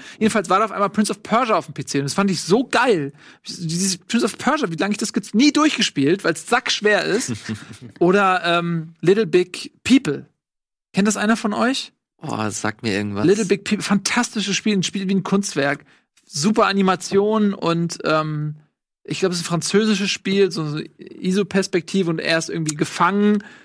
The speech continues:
Speaker 2: Ist das so ein,
Speaker 1: äh, in
Speaker 2: ist
Speaker 1: so
Speaker 2: das so
Speaker 1: einer
Speaker 2: ein kleiner Magier? So ein
Speaker 1: Ja, so ein bisschen, ja. Es ist so eine Orwellsche Welt, also
Speaker 2: Mhm.
Speaker 1: so, äh, so neunzehnhundertvierundachtzig Style und du, du, äh, musst dann in den Untergrund und so, also fantastisches Spiel, wirklich. Und das, das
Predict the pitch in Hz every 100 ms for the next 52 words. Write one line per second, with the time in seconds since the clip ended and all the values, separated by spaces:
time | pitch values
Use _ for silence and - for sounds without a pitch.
0 | - 127 160 175 - 170 185 180 120 113
1 | 107 107 110 131 220 262 208 156 170 185
2 | 220 247 196 208 240 180 160 180 185 214
3 | 214 208 185 208 220 208 202 185 151 202
4 | 233 247 240 127 165 180 170 165 156 175
5 | 160 156 185 - 185 208 - 196 - 180
6 | 185 196 180 156 151 165 156 156 151 -
7 | - _ - 170 - 196 185 190 175 165
8 | 202 226 202 151 170 196 170 165 170 151
9 | - 170 233 240 - 202 - - 240 170
10 | 175 - 185 165 143 151 - 151